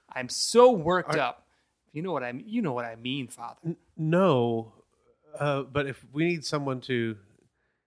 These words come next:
Speaker 2: if we need someone to take care of something, uh, I can call our maintenance, uh, person.
Speaker 1: I can take care of myself.
Speaker 2: Okay, good. All right.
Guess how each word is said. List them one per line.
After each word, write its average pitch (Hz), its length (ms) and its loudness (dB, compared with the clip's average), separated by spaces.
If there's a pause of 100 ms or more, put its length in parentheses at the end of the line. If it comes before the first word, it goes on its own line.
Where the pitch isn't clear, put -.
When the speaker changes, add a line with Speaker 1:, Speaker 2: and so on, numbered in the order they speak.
Speaker 2:
if - 60 -16
we 175 60 2
need 175 160 0
someone 135 300 0
to 120 200 -2
take - 300 -4
care 135 260 0
of 104 140 -2
something, 104 480 -6 (360)
uh, 104 280 -6 (260)
I 131 100 -10
can 120 280 -6
call 135 220 0
our 117 100 2
maintenance, 117 540 -6
uh, 101 220 -8
person. 98 400 -12 (1040)
Speaker 1:
I 233 140 2
can 196 180 -4
take 131 180 -10
care 113 220 -8
of 113 100 -14
myself. - 580 -16
Speaker 2:
Okay, 147 360 -4
good. - 140 -14 (1900)
All 135 80 -8
right. - 60 -12